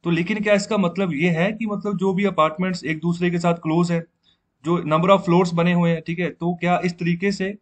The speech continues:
एक दूसरे को रिस्क हो सकता है कि वायरस ऐसे फैल जाए, एक दरवाजे से निकले दूसरे दरवाजे तक यहाँ पर पहुंच जाए? अगर एक घम-, एक घर में अगर कोई बंदा किसी को आइसोलेट किया हुआ है,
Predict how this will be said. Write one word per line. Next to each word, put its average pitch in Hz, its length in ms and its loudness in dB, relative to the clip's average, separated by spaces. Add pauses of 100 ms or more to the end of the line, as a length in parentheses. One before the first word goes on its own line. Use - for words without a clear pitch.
(120)
एक 165 180 0
दूसरे 180 280 0
को 185 140 0
रिस्क 175 260 -2
हो 165 160 -2
सकता 220 320 -2
है 202 80 2
कि 202 140 -4
वायरस 170 340 0
ऐसे 160 240 -4
फैल 170 240 0
जाए, 165 180 -6 (680)
एक 160 160 -2
दरवाजे 170 320 2
से 170 120 -2
निकले 160 220 -2
दूसरे 165 240 -2
दरवाजे 160 260 -2
तक 165 160 -4
यहाँ 156 160 -2
पर 160 140 -6
पहुंच 156 320 -4
जाए? 160 120 0
अगर 165 220 -4
एक 170 240 2
घम-, 147 260 -6
एक 170 140 0
घर 165 160 2
में 180 140 -2
अगर 170 160 -2
कोई 175 140 0
बंदा 156 220 -2
किसी 165 220 -8
को 170 120 0
आइसोलेट 170 380 0
किया 156 140 -4
हुआ 139 200 -6
है, 139 60 -12